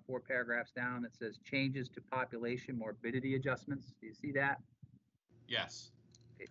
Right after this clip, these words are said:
Speaker 1: so this is the section in L and E's report on covid, correct?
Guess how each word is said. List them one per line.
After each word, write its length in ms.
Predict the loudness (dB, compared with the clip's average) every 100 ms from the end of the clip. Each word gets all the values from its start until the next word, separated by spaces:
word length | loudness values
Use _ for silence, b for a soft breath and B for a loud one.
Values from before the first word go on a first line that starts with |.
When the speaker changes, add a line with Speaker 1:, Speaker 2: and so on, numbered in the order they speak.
| -2
Speaker 1:
so 100 | 2
this 240 | 2 0
is 120 | -4
the 120 | -4
section 680 | -4 0 0 0 -4 0 0 -4 -4
in 120 | 0
L 140 | 0
and 100 | 2
E's 140 | 2 0
report 420 | -4 2 2 2 -4
on 80 |
covid, 440 | -10 -2 -2 -2 -8 -20
correct? 380 | -6 0 0